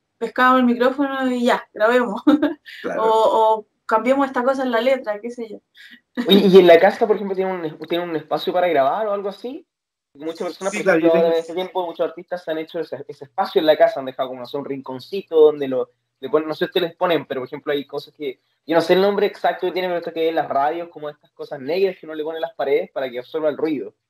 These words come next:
Speaker 3: No sé si les pusieron eso a ustedes.
Speaker 2: Sí, claro, yo tengo, bueno, tengo mi estudio acá en mi casa, tengo la suerte de tener mi estudio de grabación en mi casa, con eso trabajo.
Speaker 3: Mira, qué bueno, ¿ya?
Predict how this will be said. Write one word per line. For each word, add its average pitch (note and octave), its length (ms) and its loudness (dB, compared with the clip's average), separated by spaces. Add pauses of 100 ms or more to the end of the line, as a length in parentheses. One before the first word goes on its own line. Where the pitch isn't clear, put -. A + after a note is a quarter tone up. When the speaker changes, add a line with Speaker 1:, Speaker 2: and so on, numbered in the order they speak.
(120)
Speaker 3:
No C#3+ 160 -12
sé D3 140 -10
si E3+ 120 -2
les F#3+ 120 0
pusieron C#3+ 340 -6
eso C#3+ 160 -12
a - 40 -20
ustedes. - 220 -20 (560)
Speaker 2:
Sí, E3+ 260 2
claro, A#2+ 320 0
yo C#3 160 -6
tengo, D#3+ 240 0
bueno, C3+ 200 -2
tengo C#3+ 220 0
mi D#3+ 60 -2
estudio E3 400 2
acá E3+ 180 -2
en F3 80 -6
mi F3 80 -4
casa, E3+ 280 -2
tengo E3 160 2
la D#3+ 100 4
suerte G#3+ 380 0
de C#3 100 -4
tener C3+ 220 -8
mi C3+ 80 -6
estudio C#3 300 -8
de C#3 60 -4
grabación C3 500 -2
en C#3+ 60 -8
mi C#3 80 -8
casa, C#3+ 320 -4
con B2+ 120 -6
eso C3 160 -14
trabajo. C3 320 0
Speaker 3:
Mira, D3 200 0
qué A#2+ 80 -8
bueno, B2+ 280 -4
¿ya? D3+ 240 -6